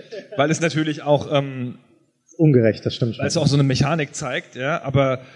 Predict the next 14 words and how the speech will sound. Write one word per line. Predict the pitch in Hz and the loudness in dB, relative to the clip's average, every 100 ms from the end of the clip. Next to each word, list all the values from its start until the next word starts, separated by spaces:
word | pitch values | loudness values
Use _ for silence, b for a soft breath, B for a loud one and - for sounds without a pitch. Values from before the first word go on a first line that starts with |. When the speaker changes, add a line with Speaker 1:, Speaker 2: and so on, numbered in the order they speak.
| B B | B B
Speaker 1:
immerhin | 160 170 170 220 | 2 4 6 4
ist | 226 170 | 4 2
es | 160 | 4
mal | 160 160 | 4 4
tatsächlich | 160 147 156 151 170 156 | 2 2 -2 -4 -4 -2
eine | 139 139 131 | 0 0 0
Han-, | 135 107 123 | -4 -6 -2
Handlung, | 143 165 | 2 2
die | 147 | 4
man | 143 - | 2 0
als | 123 | 0
Spieler | 147 127 | 0 0
auslösen | 120 214 - 110 - 110 | 2 2 2 2 2 2
kann, | 101 101 - | -2 -8 -10